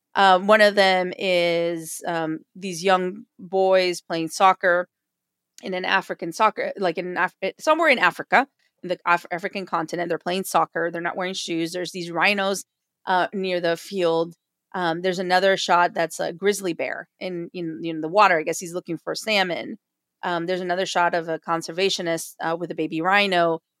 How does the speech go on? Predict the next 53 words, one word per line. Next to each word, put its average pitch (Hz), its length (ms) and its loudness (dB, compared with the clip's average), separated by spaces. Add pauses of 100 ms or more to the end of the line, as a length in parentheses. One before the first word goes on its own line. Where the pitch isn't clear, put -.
(140)
There 247 80 4
was 269 100 2
just 427 220 -2
a 370 40 4
lot 240 200 8
of, 233 60 2
it 233 60 2
was 214 80 -2
like 247 140 0
a 196 120 -10
clip 285 220 4
of 196 100 -2
things. 151 300 -6
There 320 80 0
was, 359 80 -2
like, 480 180 2
also 320 200 4
a - 20 0
clip 226 240 -2
of, 208 100 -6
like, 170 260 0
you 208 120 -8
flying 175 460 -2
in 165 120 -8
these 160 220 -8
balloons 165 500 -8
in 147 300 -12
Turkey 165 380 -8
and 139 120 -10 (160)
all 160 80 -12
these - 140 -12
sorts - 200 -16
of - 60 -20
things. 285 300 -4 (600)
But 262 120 8
when 269 240 10
I 262 80 8
got 277 280 8 (100)
to 392 140 6
the 320 120 4
bear, 165 440 2 (340)
by 208 120 8
the 226 140 6
time 330 240 4
I 381 60 8
got 320 180 6
to 294 80 -6
the 254 100 2
bear, 175 400 -2 (300)
<laughs> - 300 -20
the 214 100 2
bear, 190 400 2
like, 185 180 2